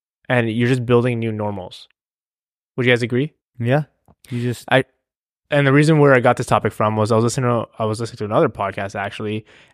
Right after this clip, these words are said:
Speaker 1: and I thought it was so good that I just felt like sharing it was because I am in a position where I feel like right now I just got, not that thrown in, got thrown into fire, but I knew a fire was coming, and I just feel like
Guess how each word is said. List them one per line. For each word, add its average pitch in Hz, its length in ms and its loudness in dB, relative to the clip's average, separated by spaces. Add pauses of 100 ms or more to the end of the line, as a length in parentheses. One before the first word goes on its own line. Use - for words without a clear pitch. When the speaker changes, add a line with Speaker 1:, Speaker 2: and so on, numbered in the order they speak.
Speaker 1:
and 117 260 -4
I 107 120 -2
thought 123 200 4
it 123 40 4
was 113 120 2
so 120 200 2
good 120 260 2
that 113 140 0
I 107 80 0
just 104 100 -8
felt 117 140 0
like 107 100 -2
sharing 139 360 0
it 110 180 2
was 110 180 0
because 113 580 -2 (140)
I 117 200 0
am 123 180 2
in 120 60 0
a 117 40 -2
position 113 540 -4
where 107 180 0
I 104 80 -2
feel 107 220 -4
like 107 180 -6
right 113 160 -6
now 107 380 -8 (420)
I 110 300 0
just 117 240 -4
got, 117 180 2 (420)
not 143 280 0
that 131 140 2
thrown 127 380 0 (120)
in, 143 100 -8
got 127 160 -2
thrown 131 220 0
into 143 160 -4
fire, 143 240 0
but 120 160 -4
I - 20 0
knew 120 200 -4
a 123 40 -4
fire 110 260 0
was 107 140 -4
coming, 139 380 -2 (520)
and 110 600 2 (500)
I 117 420 2
just 117 200 -6
feel 120 520 0
like 113 520 0